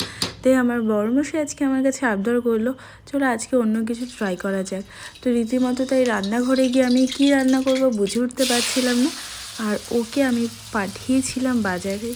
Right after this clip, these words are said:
চিকেন আনতে আর কয়েকটা সবজি, যেমন ধরো গাজর, বিনস আর ক্যাপসিকাম। এইগুলো নিয়ে এসে আমার হাতে দিয়ে দিয়েছে আর আমি এখন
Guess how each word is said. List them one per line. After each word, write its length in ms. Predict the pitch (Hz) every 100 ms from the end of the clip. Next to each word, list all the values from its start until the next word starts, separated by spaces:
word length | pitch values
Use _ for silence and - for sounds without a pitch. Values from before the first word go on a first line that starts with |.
| -
চিকেন 460 | - 247 247 269 247
আনতে 360 | 190 185 202 277 - - - - -
আর 220 | 220 220
কয়েকটা 440 | 226 202 190 277
সবজি, 500 | 277 240 185 - 202 214
যেমন 380 | 214 208 190 202
ধরো 260 | 214 214 202
গাজর, 640 | 208 208 202 226 214 214 220 - - - -
বিনস 460 | 190 214 220 226 233 - -
আর 160 | 214 208
ক্যাপসিকাম। 560 | 202 185 - 202 190 196 - - - - -
এইগুলো 420 | 220 220 240 269
নিয়ে 260 | 254 226 233
এসে 200 | 240 294
আমার 240 | 247 262
হাতে 360 | 262 247 240 254
দিয়ে 220 | 254 269
দিয়েছে 420 | 285 294 285 311
আর 240 | 277 220 208
আমি 280 | 196 214
এখন 240 | 233 240